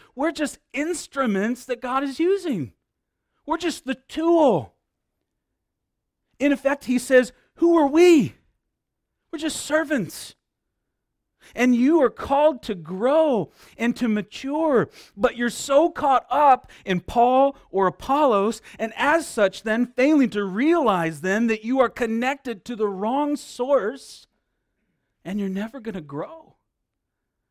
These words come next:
Do you understand that? Paul's concern is if you're all about me or you're all about Apollos, Apollos,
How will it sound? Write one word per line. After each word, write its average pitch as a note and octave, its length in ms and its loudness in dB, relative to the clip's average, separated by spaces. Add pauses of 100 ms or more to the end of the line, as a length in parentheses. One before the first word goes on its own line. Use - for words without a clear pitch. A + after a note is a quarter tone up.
(800)
Do - 60 -10
you G#3+ 40 0
understand A3+ 540 -4
that? D4 220 -6 (640)
Paul's B3+ 280 -2
concern A#3+ 520 -4
is E3+ 100 -8
if F3 180 -6
you're B3 180 -4
all A3 180 -4
about D3+ 260 -6
me G#3+ 400 -2 (240)
or D#3 60 -2
you're C#4 200 -2
all A3 160 0
about E3+ 240 -4
Apollos, A3+ 560 -4 (140)
Apollos, A#3+ 480 -6